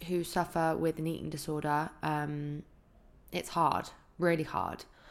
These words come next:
And I think a lot of people don't really understand that. They don't get it. Like, it's so hard to describe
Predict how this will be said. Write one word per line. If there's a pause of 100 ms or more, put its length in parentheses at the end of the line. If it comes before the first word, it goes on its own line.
(300)
And
I
think
a
lot
of
people
don't
really
understand
that. (160)
They
don't
get
it. (580)
Like,
it's
so
hard
to
describe